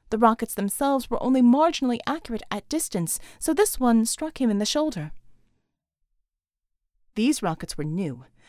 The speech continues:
a fusion of tech from Echo along with one of the inventions left behind by the late fire breather, Zmei. He had been a tinkerer in the C C C P and had died in the battle for the annihilation of the North American Thulian H Q. His legacy for destruction lived on, however.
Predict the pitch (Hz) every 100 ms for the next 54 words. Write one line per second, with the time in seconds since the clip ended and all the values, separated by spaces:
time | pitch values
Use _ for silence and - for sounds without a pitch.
0 | - 226 - 277 294 294 - - - 247
1 | - 226 - 285 - 196 233 240 285 254
2 | 226 240 277 226 196 202 262 277 240 226
3 | 269 - - 233 247 226 226 208 - 208
4 | 202 233 254 - 302 311 190 175 156 139
5 | 135 - 190 247 180 135 - _ _ _
6 | - - 415 415 359 311 247 - 392 381
7 | 240 208 - 208 - 277 240 214 208 -
8 | 294 156 - - _ - 226 254 226 220
9 | 226 208 214 214 233 226 - 202 202 196
10 | 190 185 214 233 220 190 190 196 226 226
11 | 208 196 190 190 247 226 175 175 175 -
12 | 277 233 135 - - _ _ _ _ _
13 | - 214 247 381 453 370 320 - 277 -
14 | 440 415 247 208 202 233 247 214 156 143
15 | 147 139 156